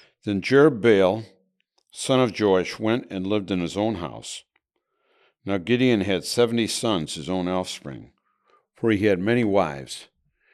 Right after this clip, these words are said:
And his concubine, who was in Shechem, also bore him a son, and he called his name Abimelech. And Gideon, the son of Joash, died in a good old age,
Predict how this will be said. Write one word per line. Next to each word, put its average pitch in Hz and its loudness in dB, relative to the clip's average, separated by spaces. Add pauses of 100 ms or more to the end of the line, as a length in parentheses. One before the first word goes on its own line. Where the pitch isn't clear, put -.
(240)
And 107 -4
his 104 -4
concubine, 110 0
who 104 -2
was 101 -2
in 92 -6
Shechem, 117 -2
also 107 -4
bore 85 -4
him 78 -6
a 73 -8
son, 80 -10 (600)
and 101 -6
he 101 -2
called 120 4
his 113 -4
name 101 0
Abimelech. 82 -2 (720)
And 92 -14
Gideon, 101 2
the 92 -8
son 123 0
of 127 -2
Joash, 80 -2
died 113 -2 (480)
in 92 -10
a 87 -4
good 131 4
old 131 6
age, 87 -4